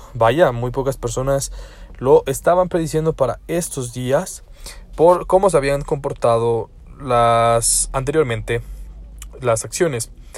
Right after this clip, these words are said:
Y bueno, vaya, el día de hoy tuvo un crecimiento bastante importante. La recomendación,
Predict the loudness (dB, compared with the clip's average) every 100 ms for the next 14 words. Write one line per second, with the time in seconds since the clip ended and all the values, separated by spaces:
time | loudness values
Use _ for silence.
0 | -18 -20 -20 -20 -16 -8 -4 -2 0 0
1 | 2 2 2 2 0 -2 2 2 0 -8
2 | -20 -20 -20 -20 -20 -20 -20 -20 -20 -20
3 | -20 -20 -20 -20 -20 -20 -20 -20 -20 -20
4 | -20 -20 -20 -20 -20 -6 -2 0 -2 -4
5 | -8 -8 -8 -8 -10 -6 -4 -4 -6 -18
6 | -20 -20 -20 -20 -20 -20 -20 -20 -20 -18
7 | -12 -12 -12 -20 -20 -20 -20 -6 -6 -4
8 | -6 -6 -8 -10 -14 -14 -8 -8 -6 -6
9 | -6 -16 -20 -20 -20 -20 -20 -20 -20 -20
10 | -20 -20 -18 -4 2 2 2 2 2 2
11 | 0